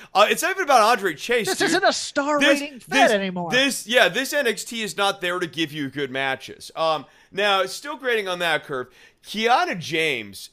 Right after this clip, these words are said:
Speaker 1: stinks. Um, like, sh-, she, th-, that entrance, uh, I, sh-, her gait and everything w-, was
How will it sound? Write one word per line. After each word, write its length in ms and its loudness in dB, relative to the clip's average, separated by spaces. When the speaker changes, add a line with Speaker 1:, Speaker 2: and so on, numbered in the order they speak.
Speaker 1:
stinks. 640 -8
Um, 440 0
like, 380 -2
sh-, 300 -16
she, 380 -10
th-, 360 -6
that 260 2
entrance, 680 -10
uh, 140 -12
I, 140 -8
sh-, 300 -14
her 220 -4
gait 360 -8
and 160 -16
everything 720 -10
w-, 300 -10
was 420 -12